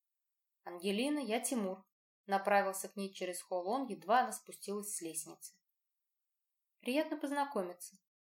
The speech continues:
пожала Лина протянутую руку, подмечая симпатичную татуировку шипастой розы. "Вот уж не думал, что доведётся обниматься с такой очаровательной особой", расплылся он в улыбке, удерживая руку Лины.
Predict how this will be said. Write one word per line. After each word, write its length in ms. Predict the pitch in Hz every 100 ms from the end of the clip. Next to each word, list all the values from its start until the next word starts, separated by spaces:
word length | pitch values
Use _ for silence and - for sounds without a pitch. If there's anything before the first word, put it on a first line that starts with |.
| _
пожала 400 | 190 196 196 185
Лина 240 | 185 180
протянутую 720 | 180 185 - 190 185 - 196
руку, 280 | 214 294 240
подмечая 520 | 233 208 233 269 262
симпатичную 720 | 254 233 226 220 311 - 302 285
татуировку 760 | 269 269 294 240 170 - -
шипастой 600 | - 185 185 180 - 196
розы. 360 | 190 165 160 - _ _ _ _ _ _ _ _ _ _ _ _ -
"Вот 220 | 185 233
уж 160 | 220
не 120 | 247 254
думал, 340 | 240 226 220
что 200 | - 214
доведётся 580 | 214 220 208 214 - 208
обниматься 520 | 208 220 220 196 190
с 80 | -
такой 280 | 208 208 202
очаровательной 800 | 208 208 208 202 190 190 196
особой", 520 | 202 - 190 170 175 - _ _ _ _
расплылся 640 | 202 208 - 214 202 190
он 120 | 190
в 80 | 175
улыбке, 360 | 190 240 240 196
удерживая 600 | 175 196 196 185 190 185
руку 260 | 185 -
Лины. 400 | 190 170 151 151